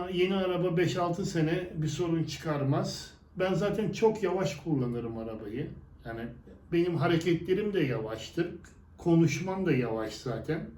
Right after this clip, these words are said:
Davranışta, hayatım boyunca böyleydi, yavaş. Acele etmenin bir anlamı yok. Yani bir yere yetişeceksin,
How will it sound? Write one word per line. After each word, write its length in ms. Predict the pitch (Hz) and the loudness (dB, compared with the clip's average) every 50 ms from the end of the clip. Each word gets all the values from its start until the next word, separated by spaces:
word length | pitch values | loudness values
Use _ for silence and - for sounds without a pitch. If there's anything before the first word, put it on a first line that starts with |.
| - - - - - - - - - 156 | -20 -20 -20 -20 -20 -20 -20 -14 -4 0
Davranışta, 680 | 156 170 170 180 180 185 180 180 170 143 - - - 160 | 4 4 4 4 2 0 -2 -2 -2 -2 -2 -4 -4 0
hayatım 480 | 196 214 214 220 226 220 247 233 226 214 | 4 6 6 6 6 6 4 2 2 4
boyunca 460 | 196 175 165 151 143 180 180 175 175 | 4 4 4 4 6 4 4 4 4
böyleydi, 380 | 180 180 165 143 123 120 117 127 | 2 2 2 2 0 0 0 0
yavaş. 520 | 131 151 156 156 151 135 131 - - - - - - - - - - - | 0 2 2 2 0 0 -2 -6 -10 -12 -18 -18 -20 -20 -20 -20 -12 -4
Acele 640 | - 180 160 156 175 190 196 202 202 190 185 185 - - - - - - - - - - - - - - | -2 0 2 4 2 2 2 2 0 0 -2 -4 -6 -14 -18 -20 -20 -20 -20 -20 -20 -20 -20 -18 -8 -2
etmenin 720 | 175 170 165 - - 185 190 185 196 190 190 180 165 165 | 0 0 2 0 -2 -4 -4 -2 -2 -2 -2 0 0 -2
bir 340 | 185 190 190 - 170 165 | -2 -2 -4 -6 -2 0
anlamı 440 | 170 175 170 175 170 175 185 190 190 | 0 2 2 0 0 0 0 2 2
yok. 260 | 170 139 113 - - | 2 2 0 -2 -4
Yani 340 | 127 113 117 117 117 117 123 | -4 -6 -4 -4 -6 -4 0
bir 60 | 147 | 2
yere 460 | 156 151 151 147 147 139 139 139 139 - - | 4 4 4 4 4 2 2 0 -4 -6 -2
yetişeceksin, 800 | 160 156 156 156 165 160 135 - - - 180 165 156 160 160 | 2 2 2 2 2 -2 -4 -2 0 0 2 2 2 0 -2